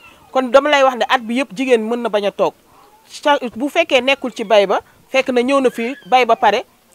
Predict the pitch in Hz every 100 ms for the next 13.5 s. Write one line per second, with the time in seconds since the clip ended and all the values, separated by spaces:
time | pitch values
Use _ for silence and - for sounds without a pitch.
0 | - 233 269 262 254 247 214 190 214 -
1 | _ 160 240 277 254 233 220 202 202 208
2 | 240 226 185 254 254 233 226 214 220 214
3 | - 175 233 _ - 220 254 262 277 269
4 | 247 240 226 233 220 226 202 208 190 254
5 | 254 233 233 220 214 220 208 208 196 220
6 | 233 196 190 _ 185 220 202 - - -
7 | - _ _ - 233 220 - 202 190 180
8 | 190 - - - - 214 190 185 - 180
9 | 156 139 - _ _ - _ _ 202 247
10 | 302 262 247 240 233 226 220 208 202 -
11 | 226 202 190 185 247 190 196 214 202 180
12 | 160 147 - - - - - _ 269 339
13 | 330 302 269 285 294